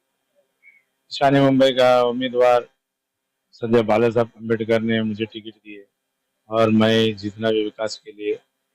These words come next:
और बाकी जो भी साहब की जो तमन्ना है उसको पूरा करने के लिए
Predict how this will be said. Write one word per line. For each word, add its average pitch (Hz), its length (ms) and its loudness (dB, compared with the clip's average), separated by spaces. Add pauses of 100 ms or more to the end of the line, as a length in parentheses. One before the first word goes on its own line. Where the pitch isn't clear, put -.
(260)
और 110 240 2
बाकी 104 300 0
जो 107 200 2
भी 110 160 2 (720)
साहब 113 140 -4
की 123 220 -14
जो 117 140 2 (260)
तमन्ना 117 600 -2
है 110 120 2
उसको - 320 -8
पूरा 107 180 -4
करने 104 280 -4
के 104 80 -8
लिए 104 220 -6